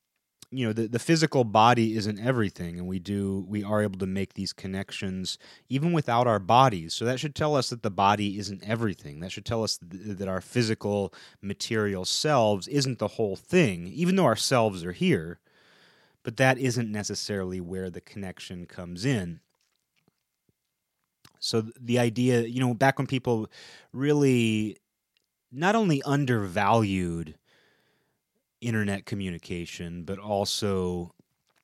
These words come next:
campaigned against it. You know, part of that was the paranoia, as I always say, you know, in, in nineteen ninety-eight, if you used the internet, your kid's gonna get abducted by a pedophile,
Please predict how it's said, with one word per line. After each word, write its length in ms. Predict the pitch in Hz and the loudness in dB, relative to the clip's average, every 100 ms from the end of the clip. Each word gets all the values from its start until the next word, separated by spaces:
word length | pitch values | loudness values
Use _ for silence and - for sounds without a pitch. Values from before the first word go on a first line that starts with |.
| _ _ _ _ _ _ _ _ _ _ _ _ _ - _ | _ _ _ _ _ _ _ _ _ _ _ _ _ -20 _
campaigned 560 | - 175 180 143 180 156 | 0 0 2 4 4 4
against 440 | 92 123 165 - | 4 2 0 -4
it. 120 | 76 _ _ _ _ _ - | -12 _ _ _ _ _ -6
You 80 | |
know, 80 | 117 | -6
part 240 | 113 175 175 | 2 4 6
of 40 | |
that 100 | 139 | 4
was 140 | 117 | 2
the 100 | 104 | -2
paranoia, 720 | - 101 110 98 87 98 101 101 | -6 -2 0 0 -2 -4 -4 -6
as 180 | 95 98 | -6 -2
I 120 | 104 | 0
always 260 | 104 101 | 2 0
say, 320 | - - 98 98 | -2 -2 -2 -2
you 160 | 92 | -4
know, 300 | 90 90 95 - - - - - _ _ - | -6 -8 -8 -12 -20 -20 -20 -20 _ _ -8
in, 240 | 101 101 | -4 -4
in 160 | 107 107 | -2 0
nineteen 420 | 120 120 123 117 | 0 0 -2 0
ninety-eight, 640 | 110 110 95 104 120 117 | 0 0 0 4 4 2
if 100 | 110 | -6
you 80 | 95 | -8
used 360 | 92 107 92 | -2 -2 -2
the 240 | 95 92 110 | -4 -2 0
internet, 420 | 127 92 82 87 - _ _ _ _ _ _ | 0 -2 -4 -8 -10 _ _ _ _ _ _
your 160 | 101 95 | -10 -10
kid's 340 | - 131 123 | 0 2 4
gonna 220 | 135 135 | 4 4
get 120 | 117 | 4
abducted 520 | 120 110 104 - 113 101 | 0 2 -2 -2 -4 -2
by 160 | 113 | -2
a 80 | 123 | -2
pedophile, 640 | - 80 - - 80 104 | -6 -14 -12 -10 -8 -8